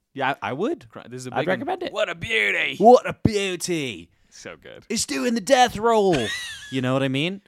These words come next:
Speaker 2: Dude.
Speaker 1: There's so much you could do with it.
Speaker 2: You could burn that shit.
Speaker 1: Wow.
Speaker 2: Especially if you're in, like, the full cargo getup.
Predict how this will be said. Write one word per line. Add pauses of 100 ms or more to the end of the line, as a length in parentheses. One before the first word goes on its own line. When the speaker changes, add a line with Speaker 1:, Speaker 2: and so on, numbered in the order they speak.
Speaker 2:
Dude.
Speaker 1:
There's
so
much
you
could
do
with
it.
Speaker 2:
You
could
burn
that
shit.
Speaker 1:
Wow.
Speaker 2:
Especially
if
you're
in,
like,
the
full
cargo
getup.